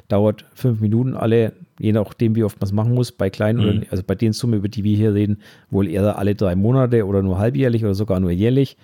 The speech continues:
Speaker 2: Mhm.
Speaker 1: Ähm, und die Umsatzsteuererklärung am Ende des Jahres dauert dann bei den Summen wahrscheinlich auch keine zwei Minuten. Also es ist lächerlich, der Mehraufwand hält sich wirklich in Grenzen.
Speaker 2: Mhm.
Speaker 1: Deswegen verstehe ich es nicht so ganz. Andererseits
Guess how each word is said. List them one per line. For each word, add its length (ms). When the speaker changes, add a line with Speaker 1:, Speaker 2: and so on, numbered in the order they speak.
Speaker 2:
Mhm. 240
Speaker 1:
Ähm, 680
und 140
die 60
Umsatzsteuererklärung 840
am 80
Ende 200
des 160
Jahres 340
dauert 260
dann 160
bei 80
den 220
Summen 300
wahrscheinlich 360
auch 140
keine 220
zwei 200
Minuten. 400
Also 300
es 100
ist 140
lächerlich, 340
der 120
Mehraufwand 520
hält 160
sich 120
wirklich 260
in 80
Grenzen. 380
Speaker 2:
Mhm. 260
Speaker 1:
Deswegen 600
verstehe 760
ich 60
es 100
nicht 160
so 120
ganz. 320
Andererseits 640